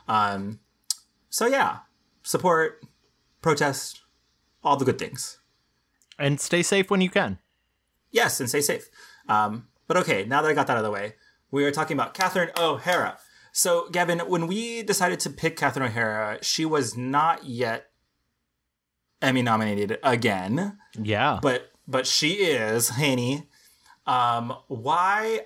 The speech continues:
Speaker 1: We, we had some, like, we were struggling a little bit to, like, pick someone, right? We
Speaker 2: Yeah,
Speaker 1: were like,
Speaker 2: well,
Speaker 1: "Who
Speaker 2: once
Speaker 1: could
Speaker 2: again,
Speaker 1: we
Speaker 2: it's,
Speaker 1: pick?"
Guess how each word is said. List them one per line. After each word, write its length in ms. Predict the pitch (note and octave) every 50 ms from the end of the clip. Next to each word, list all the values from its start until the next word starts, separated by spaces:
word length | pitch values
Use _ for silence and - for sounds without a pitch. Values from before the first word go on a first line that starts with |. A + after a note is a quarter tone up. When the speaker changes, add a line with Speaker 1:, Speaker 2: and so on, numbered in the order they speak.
| D#3+
Speaker 1:
We, 120 | D3+ D#3 F3
we 180 | D#3+ C#3+ F#3+ A3+
had 200 | A#3+ C#4 C#4+ -
some, 160 | - A#3 F#3+
like, 240 | F3+ F3 D3+ C#3+ -
we 100 | D3 D3
were 100 | - -
struggling 460 | - - - D3 C#3+ D#3 D3 C3 B2
a 40 | A2+
little 160 | A2 A#2 A2
bit 100 | A#2 -
to, 100 | - B2
like, 200 | A2 A2 - -
pick 200 | - - B2+ A#2+
someone, 380 | - - C3+ A2 G#2+ G#2 G2+ G2+
right? 360 | G#2+ G#2 G#2+ G#2+ A#2 C3 - - _ _ - _ _ _ _ -
We 80 | F#3
Speaker 2:
Yeah, 60 | A#3 G#3
Speaker 1:
were 20 | C#3+ B2
like, 100 | B2 F#3
Speaker 2:
well, 160 | A3+ B3 C4
Speaker 1:
"Who 320 | - D#3+ F3+ F#3+ G3+ G#3
Speaker 2:
once 220 | F#3 F#3+ G#3 G3+ -
Speaker 1:
could 100 | B3 -
Speaker 2:
again, 220 | - D3+ D3+ B2
Speaker 1:
we 80 | A#2+ A#2+ A#2
Speaker 2:
it's, 300 | B2+ C#3+ C#3 B2+ G#2 F#2+
Speaker 1:
pick?" 220 | G2+ - - -